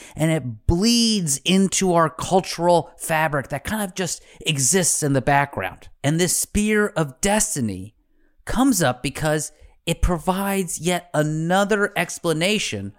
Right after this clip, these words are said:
on how Hitler became so powerful. Even in the Superman comics that we were just kind of joking about up top,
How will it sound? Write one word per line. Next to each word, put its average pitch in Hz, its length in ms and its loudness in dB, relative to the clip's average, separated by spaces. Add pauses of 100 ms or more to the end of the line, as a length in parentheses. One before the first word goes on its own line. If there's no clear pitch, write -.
(280)
on 147 200 2
how 147 260 2
Hitler 151 720 -2 (260)
became 156 760 -2
so 120 680 -2
powerful. - 680 -2 (420)
Even 262 300 0
in 294 80 0
the 247 80 0
Superman 151 500 0
comics 101 380 -4
that 151 160 -2
we 165 100 4
were 165 80 4
just 175 320 0
kind 160 180 -2
of 139 160 -4 (200)
joking 143 360 2
about 107 280 2
up 104 140 -2
top, 113 340 -4